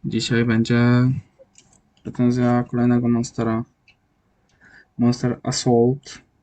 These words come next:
Taki wojskowy trochę. Tutaj jest opis, to możecie sobie przeczytać.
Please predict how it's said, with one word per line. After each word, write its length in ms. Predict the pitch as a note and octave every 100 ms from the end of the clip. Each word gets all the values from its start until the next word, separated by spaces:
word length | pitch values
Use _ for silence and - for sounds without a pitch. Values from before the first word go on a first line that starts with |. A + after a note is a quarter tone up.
| _ _ _ _ _ _ _ _ _ _
Taki 640 | - C#3 - A#2 A#2 A#2 B2 - - _ -
wojskowy 580 | A2 A2+ - - A2+ G#2
trochę. 600 | - G2+ G2+ - A2 A2 A#2+
Tutaj 240 | - - G#2+
jest 360 | G#2+ - _ _ _ _ _ _ _ _ _ _ _ -
opis, 640 | A2+ - A2+ A2 A2 -
to 120 | -
możecie 480 | G#2+ G#2+ B2 B2 C3
sobie 300 | - - G2
przeczytać. 1200 | - - - D#3+ E3 C#3 C#3 C#3 - - -